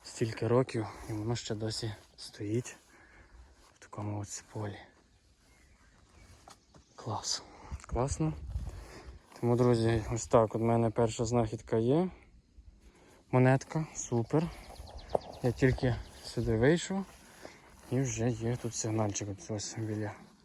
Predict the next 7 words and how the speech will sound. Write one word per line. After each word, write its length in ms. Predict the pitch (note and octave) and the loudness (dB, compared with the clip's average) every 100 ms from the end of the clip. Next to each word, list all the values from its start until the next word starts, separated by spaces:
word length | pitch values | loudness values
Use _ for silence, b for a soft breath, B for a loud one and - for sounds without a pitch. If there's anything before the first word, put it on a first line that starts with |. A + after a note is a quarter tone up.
| B B B B B - | B B B B B -12
далечко 560 | A#2 G#2+ A2 G#2 - - | -6 -4 -2 -4 -6 -12
цього 260 | - G#2+ | -10 -8
хреста. 560 | G2 A2+ G#2 - D3 E3+ C#3+ B2 | -8 -12 -12 -8 -6 -6 -8 -8
Я 60 | |
знайшов 380 | A#2+ A#2 A2 A2 | -4 -4 -4 -4
першу 340 | A2+ G#2 - | -4 -4 -4
монеточку. 680 | G#2+ A#2 D3+ - - - | -2 2 0 -2 -10 -6